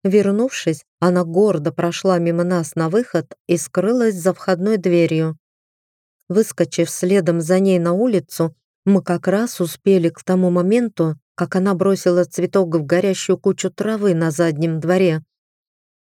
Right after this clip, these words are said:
Желтофиоль объяли языки пламени, а травница громко сказала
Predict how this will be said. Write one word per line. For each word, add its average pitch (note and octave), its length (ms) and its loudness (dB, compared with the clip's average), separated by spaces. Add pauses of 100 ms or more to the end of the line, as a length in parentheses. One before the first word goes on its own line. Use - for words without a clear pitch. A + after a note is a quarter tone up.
(120)
Желтофиоль G3+ 960 0
объяли G3 480 2
языки F3+ 400 0
пламени, F#3 760 0 (320)
а F#3 80 -2
травница F#3+ 720 -2
громко F3+ 480 0
сказала E3 680 -2